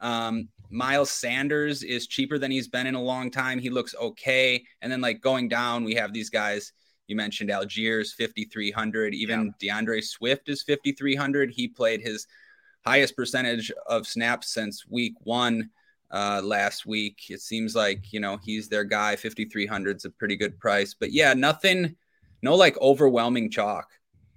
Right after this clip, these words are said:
Speaker 2: Yeah, I'm kind of, uh,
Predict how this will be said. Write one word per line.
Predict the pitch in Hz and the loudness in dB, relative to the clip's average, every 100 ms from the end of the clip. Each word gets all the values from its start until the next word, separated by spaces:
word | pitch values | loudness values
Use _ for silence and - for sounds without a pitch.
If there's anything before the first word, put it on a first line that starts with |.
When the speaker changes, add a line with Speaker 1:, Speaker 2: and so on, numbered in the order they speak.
| - _ _ _ _ _ _ _ _ | -20 _ _ _ _ _ _ _ _
Speaker 2:
Yeah, | 113 113 | -4 -2
I'm | 127 | -2
kind | 127 208 196 | 2 6 8
of, | 175 131 | 8 8
uh, | 123 117 113 110 | 10 12 12 8